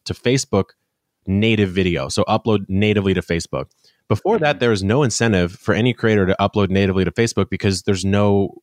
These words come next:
Speaker 1: return for you.
Speaker 2: Yeah, you want the views to rank on YouTube,
Speaker 1: Yeah,
Speaker 2: et cetera,
Speaker 1: unless
Speaker 2: so you'd rather link to YouTube.
Speaker 1: Yeah, u-, unless all you care about is reach, which is a valid concern, actually, or a valid goal, then you would never do that. But they said, "Okay, look,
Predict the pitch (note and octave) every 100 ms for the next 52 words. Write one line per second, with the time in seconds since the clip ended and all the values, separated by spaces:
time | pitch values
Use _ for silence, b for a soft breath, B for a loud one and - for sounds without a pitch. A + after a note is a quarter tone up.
0 | - F2+ - D#3+ C#3 F2+ B1+ - b b
1 | _ - C#3+ B2 A#2+ B2 C3 B2 D3+ D3+
2 | B2 A#2 A#2+ A#2+ G#2 A#2+ - G#2+ A#3 G2+
3 | - B2+ F#3+ G#2+ G2+ G#2+ G#2+ G2 G#2 G2+
4 | G#2+ B2 F#2 D#3+ F#3+ G2 A2+ C3 B2+ B2+
5 | F3+ - A2 C3+ C#3 C3 A2 A#2 C3+ D3
6 | - G2+ F#2 - F#2+ F#2+ D3 - - A2
7 | G#2+ G2+ F#2+ - F#2+ F2+ F#2+ F#2 F2 F#2+
8 | - G2 D#2+ D#2+ F#2+ F2+ G#2 F#2 E2 G2
9 | F#2+ F2 G2+ G2+ G2+ b b b G2 -
10 | A#2+ A#2 A#2 B2+ B2+ F#2+ D#3+ D#2 - G2+
11 | G2+ _ _ _ _ - A#2+ A#2 A#2+ A2
12 | G#2+ E2+ E2+ G#2 -